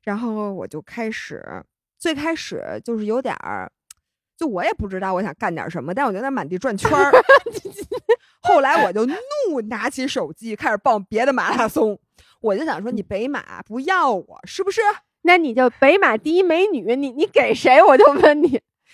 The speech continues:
Speaker 2: 那第一
Speaker 1: 爱给谁给。
Speaker 2: 第一美女只能去别的马跑了。
Speaker 1: 然后我就开始搜成都马拉松报上，
Speaker 2: 嗯。
Speaker 1: 交二百交了，重庆马拉松报上，哪天不管，甭管哪天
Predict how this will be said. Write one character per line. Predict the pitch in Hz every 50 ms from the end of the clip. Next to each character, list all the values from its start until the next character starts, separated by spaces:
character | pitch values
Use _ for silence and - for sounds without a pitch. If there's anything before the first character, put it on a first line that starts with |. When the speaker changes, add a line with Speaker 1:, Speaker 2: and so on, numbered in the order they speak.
| - -
Speaker 2:
那 | - 320 440 453
第 | 453 403 -
一 |
Speaker 1:
爱 | 339
给 | 247 233 196 190
谁 | - - -
给。 | - 381 381
Speaker 2:
第 | 370
一 | 381 415
美 | 349 330 330 339
女 | 370 339 339 392
只 | 466 403
能 | 254 262 -
去 | 139 - - 494
别 | - 269 294 262 285
的 | 349 381
马 | 370 320 269 247 262
跑 | - - 302 190 135 156
了。 | 220 - 370 - _ _ - - - _
Speaker 1:
然 | - 262 302
后 | 349 339
我 | 285 214 185
就 | 185 202
开 | 226 294 285 294
始 | 311 - 151 113 143 _ _ _ _ _
搜 | _ - - 277 247 247 _ _ _ _ _ _ _
成 | _ - 277 247 330
都 | 381 359
马 | 269 226 175
拉 | 139 175
松 | 185 180 156 170 - _
报 | - 277 254 247
上， | - - _ _ _ _ _ _ _ _ _ _
Speaker 2:
嗯。 | _ - 185
Speaker 1:
交 | 196 311
二 | 285 220 277 240
百 | - 180 180
交 | _ _ - 370 349 359
了， | 349 - _ _ _ _ _ _ _ _ _ _
重 | - - 339 339
庆 | 320 370 302
马 | 269 -
拉 | 180
松 | - 254 247 _
报 | - 403 359
上， | 262 - - _ _ _ _ _ 339 - _ _ - _
哪 | _ 294 254 233
天 | 233 - 440 453 403 359 _
不 | _ 453 392 285
管， | 240 233 190 226 330 294 _ _ _
甭 | - 294 349
管 | 359 311 311 311
哪 | 285 240
天 | 233 294 - -